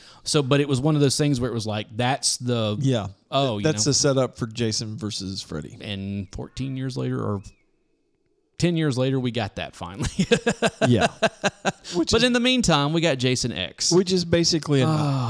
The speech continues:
Speaker 2: a one-off.
Speaker 1: Jason X was terrible.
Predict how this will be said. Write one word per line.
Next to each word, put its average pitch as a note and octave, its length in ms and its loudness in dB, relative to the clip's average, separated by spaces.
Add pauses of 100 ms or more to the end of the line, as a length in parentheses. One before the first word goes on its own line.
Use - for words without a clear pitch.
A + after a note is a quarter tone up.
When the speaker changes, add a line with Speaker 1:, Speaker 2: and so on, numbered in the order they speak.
Speaker 2:
a A#2 60 6
one-off. G2+ 680 0 (200)
Speaker 1:
Jason C#3 380 0
X - 260 -6
was G2 140 -8
terrible. E2+ 520 -10